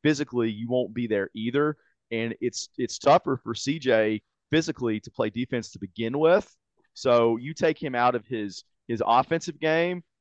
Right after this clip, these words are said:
and no, you, you're not gonna get anything from him. So I don't know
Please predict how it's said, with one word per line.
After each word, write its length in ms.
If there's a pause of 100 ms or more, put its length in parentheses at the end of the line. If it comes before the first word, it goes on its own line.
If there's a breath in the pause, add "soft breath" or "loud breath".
(120)
and 240
no, 180
you, 200
you're 120
not 240
gonna 160
get 200
anything 320
from 200
him. 200
So 260
I 80
don't 320
know 400